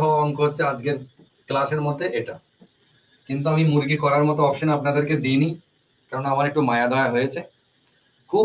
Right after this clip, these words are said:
ভালো করে তাকিয়ে দেখুন, ছয় plus ছয় plus ছয় plus ছয় ভাগ ছয়, ফার্স্ট ব্র্যাকেটের কাজ আগে, তাহলে এখানে ফার্স্ট ব্র্যাকেটের মধ্যে কটা আছে? একটা, দুটো, তিনটে, চারটে, চারটে ছয় আছে, তাহলে কত হলো? চার ছয়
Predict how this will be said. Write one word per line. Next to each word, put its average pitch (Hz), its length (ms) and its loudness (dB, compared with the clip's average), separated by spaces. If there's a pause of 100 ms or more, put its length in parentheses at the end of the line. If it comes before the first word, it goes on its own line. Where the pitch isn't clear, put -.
ভালো 185 240 4
করে 190 120 2 (100)
তাকিয়ে 170 300 2
দেখুন, 185 220 0 (1120)
ছয় 180 300 4
plus 190 260 4
ছয় 175 220 4
plus 185 260 4
ছয় 175 220 2
plus 180 160 2 (100)
ছয় 185 260 2
ভাগ 156 120 4 (140)
ছয়, 123 200 -6 (440)
ফার্স্ট 156 240 -2
ব্র্যাকেটের 175 400 -2
কাজ 165 100 2 (100)
আগে, 170 160 2 (400)
তাহলে 151 220 2
এখানে 165 240 0
ফার্স্ট 151 200 -2
ব্র্যাকেটের 156 300 2
মধ্যে 165 220 -2
কটা 170 200 2
আছে? 170 180 -4
একটা, 165 160 -4 (120)
দুটো, 165 240 -2
তিনটে, 156 260 -2 (100)
চারটে, 135 240 -2 (100)
চারটে 147 280 -2 (100)
ছয় 127 240 2
আছে, - 160 -8 (400)
তাহলে 151 240 -2
কত 156 200 0
হলো? 190 120 2 (120)
চার 147 160 2 (120)
ছয় 175 160 -4